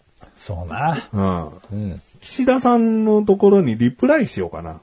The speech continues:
Speaker 2: この番組を。僕の友人が、「ずーっと好きなんで、語っちゃいました」って。
Speaker 1: いや、でもね、やめとこう。<laughs> もっと濃い、もっと内容を選ばして。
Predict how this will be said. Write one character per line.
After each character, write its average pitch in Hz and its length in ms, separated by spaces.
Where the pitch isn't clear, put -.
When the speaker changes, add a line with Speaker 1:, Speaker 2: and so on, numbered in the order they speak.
Speaker 2:
こ 104 100
の 98 140
番 92 200
組 87 280
を。 82 80
僕 101 240
の 104 100
友 101 260
人 101 220
が、 98 220
「ず 180 120
ー 175 40
っ 165 540
と 214 80
好 196 60
き - 240
な 185 160
ん 156 100
で、 139 200
語 - 120
っ 147 100
ち - 140
ゃ 156 40
い 160 40
ま 170 140
し - 80
た」 - 100
っ - 20
て。 95 80
Speaker 1:
い - 20
や、 82 60
で 101 100
も 90 140
ね、 95 500
や 101 80
め 107 80
と 123 140
こ 143 120
う。 196 60
<laughs> 185 840
も 180 100
っ - 40
と - 100
濃 220 240
い、 143 320
も 190 160
っ - 80
と 175 220
内 247 240
容 262 100
を - 20
選 240 180
ば 226 80
し - 80
て。 - 140